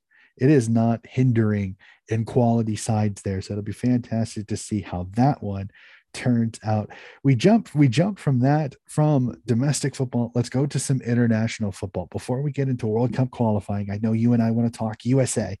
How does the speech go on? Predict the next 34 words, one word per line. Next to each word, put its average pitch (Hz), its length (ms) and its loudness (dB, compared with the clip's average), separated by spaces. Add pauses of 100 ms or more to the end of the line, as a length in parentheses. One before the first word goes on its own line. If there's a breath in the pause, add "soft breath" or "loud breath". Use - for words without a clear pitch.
(540 loud breath)
Let's 123 180 0
go 143 260 6
to 139 180 0
the 127 140 2
African 123 460 0
Cup - 220 -4
of 107 140 -2
Nations. 104 540 0
Unfortunately, 117 1080 -2 (260 loud breath)
it 117 140 2
has 101 180 0
come, 143 400 2
it 123 140 -2
has 120 300 -2
gone, 107 380 0
it 107 60 -4
is 104 160 -4
already 117 400 0
over. 104 380 -2 (640 loud breath)
And, 131 100 -2
and 131 180 0
you 120 80 4
have 147 280 -2
to 147 100 -4
say, 123 260 -2
it 113 140 -6
was 110 180 -4
marred 120 520 2
by 113 140 2
some 113 320 -4 (380)
rather 117 480 0
interesting 143 680 -4
refereeing 147 600 -2
decisions? 202 640 -4